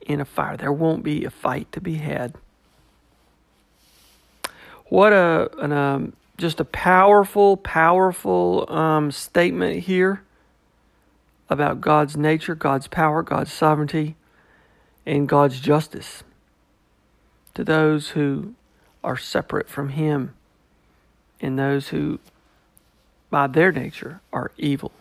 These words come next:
because God, by His nature, is good. And the comforting thing is that those who call on God, not only is He justice and ju-,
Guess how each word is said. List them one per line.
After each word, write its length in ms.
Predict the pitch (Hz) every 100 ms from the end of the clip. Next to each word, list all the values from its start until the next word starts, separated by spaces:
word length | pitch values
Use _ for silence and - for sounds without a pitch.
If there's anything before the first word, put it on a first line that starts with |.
| -
because 320 | - 139 127
God, 320 | - 143 135 - - _ -
by 140 | 143
His 300 | 123 220 233
nature, 420 | - - - - - _ _ _ _ -
is 160 | 139
good. 460 | - - 143 131 - - - _ _ _ _ _ _ _ _ _ _ _ _ _ _ _ _ -
And 260 | 147 139 135
the 220 | 127 123 - -
comforting 480 | - 185 185 175 165
thing 300 | 170 165 165
is 260 | 139 131
that 260 | - 147 - _ _ - -
those 240 | 147 151
who 80 | -
call 360 | 151 - 156 160
on 220 | 160 165
God, 420 | 160 160 165 170 - _ _ _ _ _ _ _ _ _ _ _ _
not 160 | - 151
only 260 | 156 151 139
is 120 | 135
He 100 | 156
justice 600 | - 151 156 - - - _
and 200 | - 147 -
ju-, 340 | 139 - 143